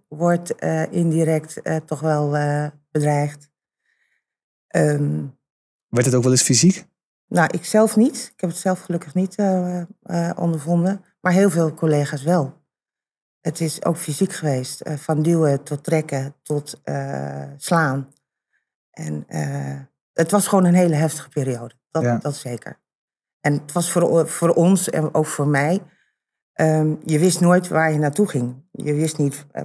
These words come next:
Speaker 1: hoe je werd ontvangen. Ehm, als je ergens naar binnen liep,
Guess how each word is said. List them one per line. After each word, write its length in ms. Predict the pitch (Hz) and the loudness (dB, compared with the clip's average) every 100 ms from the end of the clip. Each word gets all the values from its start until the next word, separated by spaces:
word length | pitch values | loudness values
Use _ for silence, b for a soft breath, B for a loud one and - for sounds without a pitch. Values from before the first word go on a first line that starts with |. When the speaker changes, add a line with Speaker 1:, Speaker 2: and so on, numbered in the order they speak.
| 143 | -10
Speaker 1:
hoe 280 | - 151 180 | -4 2 4
je 80 | 175 | 4
werd 220 | 160 156 | 2 0
ontvangen. 640 | 147 143 156 151 147 147 147 | -2 0 0 0 0 -2 -4
Ehm, 400 | 151 143 139 139 - _ - _ - | -6 -4 -4 -8 -14 _ -20 _ -12
als 100 | 139 | -2
je 80 | 147 | 2
ergens 240 | 143 135 | 2 2
naar 120 | 151 | 0
binnen 280 | 143 151 143 | 2 4 4
liep, 260 | 139 135 | 2 0